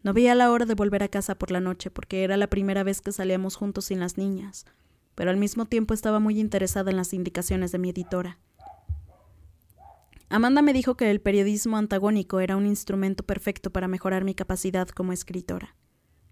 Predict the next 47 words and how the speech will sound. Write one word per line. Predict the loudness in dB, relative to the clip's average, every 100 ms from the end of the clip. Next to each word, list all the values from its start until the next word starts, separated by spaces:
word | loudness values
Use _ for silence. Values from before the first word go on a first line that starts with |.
| _ -6
Me | -2
hizo | 0 0
ver | 0 2
que | 0
necesitaba | -2 -4 -6 -2 0
meterme | 0 0 0 0 0
en | 0
la | 0
mente | -2 -2 -2
del | 0
personaje | -2 -2 -4 -2 -2
malvado | 0 0 0 -2 -4
escribiendo | -6 -6 -2 0 0
una | 0 -2
especie | -2 -2 0
de | -2
diario | 0 2 2 -2
de | -2
mi | -4
vida, | -6 -10 -14 _ _ _ _ _ _ _ -4
con | 0
las | 0 0
cosas | -2 -2
que | -2 0
realmente | 2 2 0 0
habían | 0 0
sucedido, | -4 -4 -4 -6 -8 -16 _ _ -6
pero | -4 -2
contadas | -2 2 2 2
desde | 0 -2
el | -2
punto | -4 -2 0
de | 0
vista | 0 0 0 0
opuesto | 0 -2 -2 -4
de | -2
lo | -4
que | -4
realmente | -2 0 0 0 -2
había | -2
sido | -2 -2 -2
mi | 0
diálogo | 2 2 0
interior | -2 -2 -2 -2
en | -2
cada | -4 -2
momento. | -2 -2 -2 -6 -14